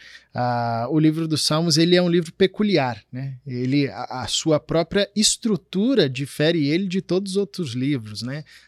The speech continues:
Ah, tanto ali, é, os proféticos, os históricos, depois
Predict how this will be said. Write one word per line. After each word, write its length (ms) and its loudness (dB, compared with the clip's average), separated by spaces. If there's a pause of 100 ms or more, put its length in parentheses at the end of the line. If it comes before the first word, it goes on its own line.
Ah, 120 -10
tanto 500 -10
ali, 480 -8
é, 340 -10
os 160 -12
proféticos, 960 -2
os 140 -10
históricos, 800 0
depois 520 2